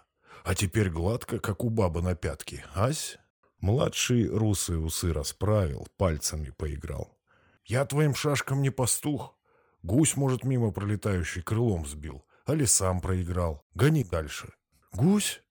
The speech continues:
А энто что?" Из полу из-под младшего короля табуретки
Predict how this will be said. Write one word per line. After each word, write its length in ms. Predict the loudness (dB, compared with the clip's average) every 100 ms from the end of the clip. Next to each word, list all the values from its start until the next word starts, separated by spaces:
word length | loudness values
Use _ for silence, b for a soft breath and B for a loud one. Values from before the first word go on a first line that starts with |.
| _ _ _
А 200 | 0 4
энто 340 | 6 4 4 0
что?" 380 | 0 -4 -4 B B
Из 240 | -4 0 0
полу 380 | 2 2 4 4
из-под 320 | 2 0 2
младшего 540 | 4 4 2 0 -2
короля 400 | 0 0 2 2
табуретки 800 | 0 0 0 0 -2 -2 0 0